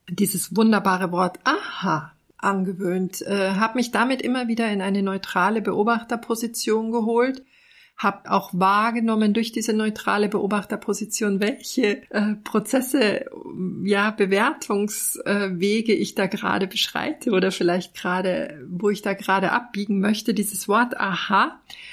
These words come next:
hat mir die Möglichkeit gegeben, so einen Moment innezuhalten und, ja, mich selbst genau wahrzunehmen. Du kennst bestimmt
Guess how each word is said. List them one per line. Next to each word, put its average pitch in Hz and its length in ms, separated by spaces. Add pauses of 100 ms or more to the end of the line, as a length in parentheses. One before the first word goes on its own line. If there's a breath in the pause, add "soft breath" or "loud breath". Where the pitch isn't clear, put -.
(160 loud breath)
hat 226 280
mir 214 120
die 208 120
Möglichkeit 208 640
gegeben, 208 340
so 190 140
einen 185 260
Moment 202 480
innezuhalten 214 1120
und, 190 720
ja, 175 180
mich 196 300
selbst 214 1000
genau 196 440
wahrzunehmen. 180 880 (260 loud breath)
Du 196 100
kennst - 600
bestimmt - 640